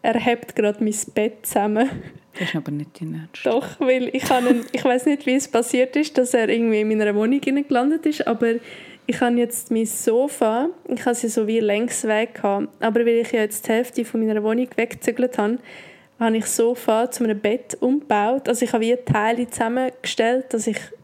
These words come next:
Speaker 1: Platz habe, um drauf zu schlafen. Und <laughs> ich habe nichts gehabt, um das so zu befestigen. Und dann habe ich so den Sperrriemen irgendwie in die Hand bekommen. Ich so, "Boah,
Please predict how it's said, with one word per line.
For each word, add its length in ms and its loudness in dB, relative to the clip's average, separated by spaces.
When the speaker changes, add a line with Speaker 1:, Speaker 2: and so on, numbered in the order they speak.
Speaker 1:
Platz 320 -2
habe, 120 0
um 240 -2
drauf 200 2
zu 60 -8
schlafen. 580 0
Und 240 2
<laughs> 120 -2
ich 160 2
habe 120 2
nichts 460 -2
gehabt, 460 0
um 120 2
das 200 0
so 200 -2
zu 60 -2
befestigen. 920 0
Und 180 -2
dann 80 2
habe 140 2
ich 80 -2
so 180 -4
den 100 2
Sperrriemen 720 0
irgendwie 440 0
in 120 -4
die 80 -4
Hand 260 0
bekommen. 260 0
Ich 100 -4
so, 120 2
"Boah, 140 2